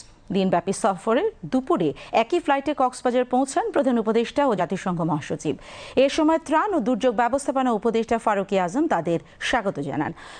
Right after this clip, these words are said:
কক্সবাজারে পৌঁছে নির্মাণাধীন আন্তর্জাতিক বিমানবন্দরের কাজের অগ্রগতি পরিদর্শন করেন প্রফেসর মোহাম্মদ ইউনূস। তিনি বিমানবন্দর ঘুরে দেখেন। এ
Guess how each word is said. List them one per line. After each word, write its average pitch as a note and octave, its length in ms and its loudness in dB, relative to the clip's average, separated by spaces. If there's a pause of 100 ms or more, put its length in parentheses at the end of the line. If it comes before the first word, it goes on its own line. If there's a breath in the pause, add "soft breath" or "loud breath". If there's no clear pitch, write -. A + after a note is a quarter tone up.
(120)
কক্সবাজারে A3+ 520 2 (100)
পৌঁছে C#4+ 280 0 (120)
নির্মাণাধীন A#3+ 560 2
আন্তর্জাতিক A#3+ 420 0 (100)
বিমানবন্দরের G#3+ 720 0
কাজের F#3+ 300 0
অগ্রগতি G#3 460 -2
পরিদর্শন E3 440 0 (100)
করেন A#3+ 180 2 (320 loud breath)
প্রফেসর C4+ 480 0
মোহাম্মদ D3+ 320 -2 (100)
ইউনূস। D#3+ 260 -2 (240 loud breath)
তিনি F#3+ 240 0
বিমানবন্দর A#3+ 520 2 (100)
ঘুরে E3+ 240 2
দেখেন। C#3+ 280 -2 (480 loud breath)
এ - 20 2